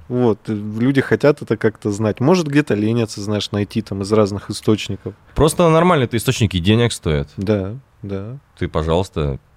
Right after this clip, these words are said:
Speaker 2: заплати денежку, и тебе профессиональный врач, профессиональный тренер всё сделает, распишет и скажет, как делать. Но можно же бесплатно послушать просто кого-нибудь. <laughs>
Speaker 1: Вот.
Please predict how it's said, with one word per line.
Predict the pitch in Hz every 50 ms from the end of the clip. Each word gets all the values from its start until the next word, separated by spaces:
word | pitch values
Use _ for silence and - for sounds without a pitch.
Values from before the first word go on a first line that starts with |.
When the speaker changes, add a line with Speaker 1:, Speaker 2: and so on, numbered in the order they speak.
| _ - -
Speaker 2:
заплати | - 76 73 - 85 82 - -
денежку, | 87 78 82 90 92 92 - - - 78
и | 76
тебе | 71 - 73 71 80 82 85
профессиональный | - - 85 - - - 80 78 78 85 87 90 87 78 71 71
врач, | 71 65 82 82 82 90 87 -
профессиональный | - - 73 - - - - 78 78 82 85 85 80 76 71
тренер | - - - 78 80 85 87 85 71 71 - _ _ _ - - - - -
всё | - - - - 92
сделает, | 95 92 92 98 101 104 104 95 -
распишет | 80 76 76 - - - 95 98 - 92 80 - -
и | 73 71 71 71 69
скажет, | - - - 85 82 92 85 -
как | - 85 82 73
делать. | 80 85 82 76 71 - _ - - - - - - _ _ -
Но | 87 92 113 147
можно | 151 139 104 98 101 101 101 101
же | 95 92
бесплатно | 90 80 80 - - 113 117 - 104
послушать | - - 80 - - - - - _ -
просто | - - - - - -
кого-нибудь. | - - 73 73 73 73 69 69 67 - - - - - -
<laughs> | - - _ - 151 - _ - - - _ _ - _ - - - - - _ _ _ - - _ _ _ _ _ - - - - - 170 160 135 101 -
Speaker 1:
Вот. | 123 113 110